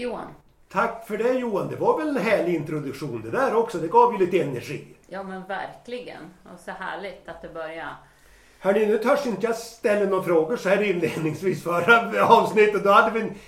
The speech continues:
Speaker 2: himla utläggning. Eh, det var ju en liten djupare reflektion det. Visst var det väl så, Anna?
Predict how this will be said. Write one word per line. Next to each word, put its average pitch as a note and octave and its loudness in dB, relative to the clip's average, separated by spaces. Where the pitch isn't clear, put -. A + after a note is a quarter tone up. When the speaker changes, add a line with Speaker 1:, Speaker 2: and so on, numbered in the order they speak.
Speaker 2:
himla A3 0
utläggning. D3+ -2
Eh, E3+ -10
det C#3+ -2
var G3 6
ju G3+ 4
en F3 8
liten D#3 2
djupare G#3 4
reflektion B2+ 0
det. - -10
Visst F#3 -4
var A#3 8
det F#3 2
väl F3+ 4
så, D4+ 6
Anna? - -4